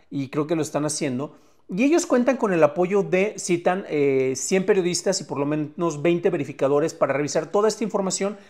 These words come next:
antes de publicarla. Aquí está el pana.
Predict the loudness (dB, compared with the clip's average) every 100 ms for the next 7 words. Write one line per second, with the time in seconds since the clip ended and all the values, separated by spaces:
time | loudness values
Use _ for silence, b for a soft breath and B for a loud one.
0 | B -6 -4 -2 -2 -2 -4 4 4 4
1 | -4 B B B -6 -4 -2 -2 0 -2
2 | -6